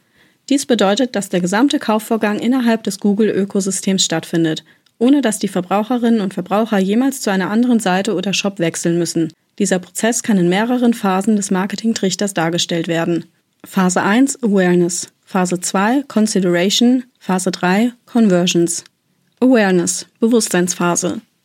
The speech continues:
Alles beginnt mit einer Text- oder Sprachsuche, bei der Benutzerinnen und Benutzer auf Produkte stoßen und erste Informationen sammeln. In dieser Phase können sie über Google Shopping Actions relevante Produkte entdecken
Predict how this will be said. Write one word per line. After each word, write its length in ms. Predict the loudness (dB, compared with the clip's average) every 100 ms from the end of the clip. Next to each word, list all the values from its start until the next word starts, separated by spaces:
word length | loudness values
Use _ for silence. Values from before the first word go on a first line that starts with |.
| -20 -4
Alles 240 | 0 0 0
beginnt 340 | 0 2 4
mit 160 | 2 0
einer 180 | 0
Text- 320 | 0 -2 -2 -4
oder 160 | -2 -2
Sprachsuche, 720 | 0 -2 0 -2 0 0 0
bei 160 | 0
der 160 | 0 0
Benutzerinnen 640 | 0 -2 0 0 2 2
und 180 | 2 0
Benutzer 480 | 0 0 0 0 0
auf 120 | 0
Produkte 380 | -2 -4 -2 -2
stoßen 580 | 0 0 0 2 0 0 -6 _ -2
und 140 | 0
erste 300 | 2 0 0
Informationen 640 | -2 0 -2 0 0 2 2
sammeln. 460 | 0 0 0 -2 0
In 100 | 2
dieser 220 | 2 0
Phase 380 | 0 -2 0 0
können 260 | 0 2
sie 120 | 2
über 220 | 2 2 2
Google 340 | 2 2 2
Shopping 400 | 2 0 0 0
Actions 440 | 0 -2 -2 -2 0
relevante 460 | 0 2 0 -2
Produkte 440 | -4 -4 -4 -2 -2
entdecken 600 | -2 -2 -2 0 -2